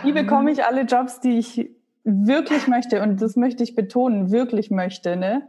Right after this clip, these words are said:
Speaker 1: Weil oft denkt man, man möchte irgendwas und will's aber <laughs> eigentlich gar nicht.
Speaker 2: Ich glaube aber selbst dieses, "Ich will das unbedingt", ich, also ich, <laughs> erzähle ich mal, was ich so denke bei
Speaker 1: Mhm.
Speaker 2: meinen Kunden.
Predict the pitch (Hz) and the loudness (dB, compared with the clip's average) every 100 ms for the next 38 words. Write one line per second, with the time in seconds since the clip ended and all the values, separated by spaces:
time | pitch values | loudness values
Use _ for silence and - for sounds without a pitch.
0 | - 214 208 233 - 240 262 247 220 214 | -2 0 0 -2 0 -2 0 -2 -2 -2
1 | 220 214 226 240 240 202 214 214 214 233 | -2 0 -2 -2 -4 -2 -2 -2 -4 -2
2 | 208 196 240 - 226 - - 214 - 240 | -4 -2 -2 -2 -2 -4 -8 -8 -6 -8
3 | - - - 185 185 196 226 302 - - | -6 -10 -6 -4 -2 -2 -4 -6 -10 -20
4 | _ - _ _ - 208 - 240 214 302 | _ -20 _ _ -10 -10 -6 -2 0 0
5 | 302 226 240 214 226 302 - _ 262 262 | -2 -2 -2 -2 -4 -4 -8 _ -4 -2
6 | 269 269 262 _ 214 196 202 233 339 440 | -2 -4 -6 _ -10 -8 -4 0 0 -2
7 | 220 214 - 220 233 233 - 254 277 370 | -4 -6 -6 -4 -4 -4 -4 -4 -2 -4
8 | 392 _ _ - 247 - - 214 220 - | -8 _ _ -6 -6 -6 -6 -4 -2 0
9 | 349 - - - - - - - 220 180 | -2 -4 -8 -8 -10 -20 -16 -8 -8 -8
10 | _ _ _ - - 170 - 175 180 180 | _ _ _ -12 -8 -8 -4 -2 -2 -2
11 | 170 165 175 196 202 - 185 170 180 196 | -4 -2 -4 -6 -6 -8 -4 -2 -2 -6
12 | - - - - 185 196 466 453 254 | -8 -4 0 2 0 -2 -8 -6 0